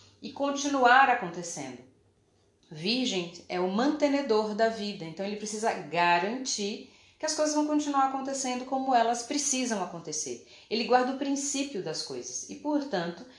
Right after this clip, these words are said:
eles são conhecidos como chatos, cri-cris, detalhistas, perfeccionistas e tudo mais. Mas eu queria explicar um pouquinho pra você qual é a essência e qual é a beleza da energia virginiana.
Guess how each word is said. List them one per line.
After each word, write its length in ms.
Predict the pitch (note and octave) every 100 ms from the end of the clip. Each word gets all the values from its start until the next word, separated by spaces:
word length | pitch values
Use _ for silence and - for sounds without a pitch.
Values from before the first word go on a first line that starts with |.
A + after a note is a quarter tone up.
| - -
eles 200 | G3+ A3+
são 240 | G#3+ A3
conhecidos 580 | A3 A#3+ B3 B3 A3 A3+
como 240 | - G#3+
chatos, 560 | G#3 - A3 A#3+ D#3 -
cri-cris, 560 | - G#3+ - A3+ A#3+ G3
detalhistas, 800 | G3 G3 A3+ G#3+ A#3+ A3+ G3
perfeccionistas 920 | - F#3 G3 F#3+ - A3 G3+ G#3 G#3+ G#3
e 80 |
tudo 200 | G3+ G#3+
mais. 400 | G#3 B2+ - - - _ - - - - -
Mas 140 | E4
eu 80 | F#4
queria 140 | F4+
explicar 380 | E4+ C#4+ B3+ G3
um 80 | F#3
pouquinho 300 | F3 E3+ D3+
pra 140 | D3
você 380 | C#3+ C#3+ - A3+
qual 220 | A3+ C4+
é 260 | C#4 D4 D#4+
a 40 |
essência 760 | E4+ - A#3 A3 C#4 C#4+ D4+ D4
e 60 |
qual 160 | D4 D4
é 80 | C4+
a 60 |
beleza 600 | B3 D4+ D4 A#3 C#4+ C4+
da 160 | G3+ F3+
energia 400 | E3+ E3+ D#3+ E3+
virginiana. 800 | E3+ E3+ F3+ G#3 A3 F3+ F#3+ -